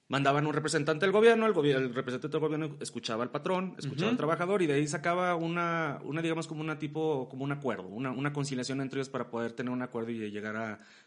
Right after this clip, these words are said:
Speaker 1: a unos mejores términos en el caso del, del trabajador. En este caso, esto se traspasó a la ley en su momento, se, se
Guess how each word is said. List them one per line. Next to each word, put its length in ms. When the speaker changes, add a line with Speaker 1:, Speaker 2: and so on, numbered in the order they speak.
Speaker 1:
a 320
unos 220
mejores 340
términos 340
en 80
el 80
caso 260
del, 280
del 160
trabajador. 500
En 140
este 240
caso, 540
esto 240
se 160
traspasó 300
a 40
la 60
ley 160
en 80
su 80
momento, 480
se, 160
se 240